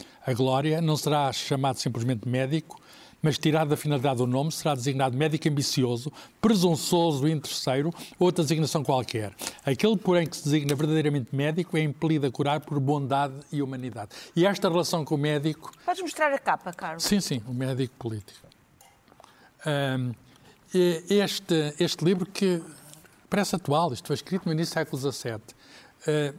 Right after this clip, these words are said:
Speaker 1: acho que ilustra bem aquilo que deve ser a nossa relação com o médico, uma relação de confiança, porque, em princípio, ele é bom. <laughs> Ele é, é médico e é bom, ele sabe e quer nos ajudar. E, e eu acho que o conhecimento mudou muito, a medicina hoje é tecnológica, et cetera,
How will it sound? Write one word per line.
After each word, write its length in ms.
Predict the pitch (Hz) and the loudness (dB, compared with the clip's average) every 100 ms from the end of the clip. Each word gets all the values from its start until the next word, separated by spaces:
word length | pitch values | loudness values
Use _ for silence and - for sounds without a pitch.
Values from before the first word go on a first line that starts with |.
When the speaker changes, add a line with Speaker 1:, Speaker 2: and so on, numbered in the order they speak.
| - _ _ _ | -16 _ _ _
Speaker 1:
acho 220 | 185 170 - | -4 -4 -8
que 280 | - - | -12 -4
ilustra 340 | 185 196 - 170 | 0 0 -2 -2
bem 100 | 175 | -2
aquilo 200 | 170 175 | -2 -2
que 60 | |
deve 160 | 180 170 | -2 -2
ser 100 | 175 | -4
a 20 | |
nossa 260 | 170 147 151 | -4 -2 -2
relação 280 | 156 - 135 | -4 -4 -8
com 120 | 151 | -6
o 20 | |
médico, 360 | 151 131 120 131 | -6 -6 -6 -4
uma 80 | |
relação 260 | 127 127 135 | -4 -4 -6
de 80 | - | -8
confiança, 720 | 139 123 - 135 123 - 117 - | -8 -8 -6 -6 -6 -10 -12 -10
porque, 260 | 123 - | -6 -2
em 60 | 131 | -2
princípio, 440 | 151 143 208 226 | -2 -2 -2 0
ele 80 | 269 | 2
é 60 | 294 | 2
bom. 360 | 285 214 208 208 - - - - | 2 2 2 -4 -16 -20 -20 -20
<laughs> 200 | - 175 - - - | -6 -4 -4 -12 -2
Ele 180 | 147 175 | 2 2
é, 80 | 160 135 | 0 0
é 40 | 135 | 0
médico 480 | 131 226 226 - | 2 2 -2 0
e 80 | 233 | 2
é 40 | 233 | 4
bom, 380 | 185 185 180 | 4 2 2
ele 140 | 127 131 | 0 -2
sabe 480 | - 170 190 226 214 - - | 0 0 2 0 -4 -8 -6
e 60 | 165 | -4
quer 220 | - 202 | 0 2
nos 180 | 202 185 | 2 0
ajudar. 520 | 196 180 175 160 147 131 - - - _ 170 | 0 0 0 0 -2 -6 -14 -20 -20 _ 2
E, 300 | 165 156 151 - | 4 2 -2 -4
e 80 | 170 | 0
eu 120 | 170 170 | 2 2
acho 180 | 160 | 0
que 140 | - 165 | -2 -2
o 100 | 147 | 0
conhecimento 440 | - 135 160 135 127 | -2 -2 0 0 0
mudou 220 | 131 127 | 2 2
muito, 380 | 120 131 151 131 | 0 -2 -2 -4
a 20 | |
medicina 320 | 117 139 127 | -4 -4 -2
hoje 220 | 123 - | -2 -4
é 40 | 113 | -6
tecnológica, 640 | 120 - 120 120 110 123 | -6 -8 -6 -6 -6 -8
et 40 | 110 | -6
cetera, 400 | 147 143 160 | -4 -4 -8